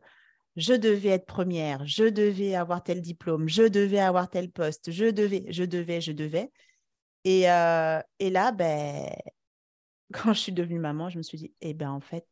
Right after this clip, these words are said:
euh, t'as rien accompli du tout, t'as rien compris du tout, et,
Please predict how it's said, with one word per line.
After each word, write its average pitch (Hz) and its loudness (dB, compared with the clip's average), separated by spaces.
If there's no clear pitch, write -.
euh, 117 -10
t'as 151 -2
rien 165 -4
accompli 151 -8
du 147 -10
tout, - -12
t'as 147 -8
rien 160 -8
compris 160 -8
du 139 -12
tout, 175 -12
et, 147 -6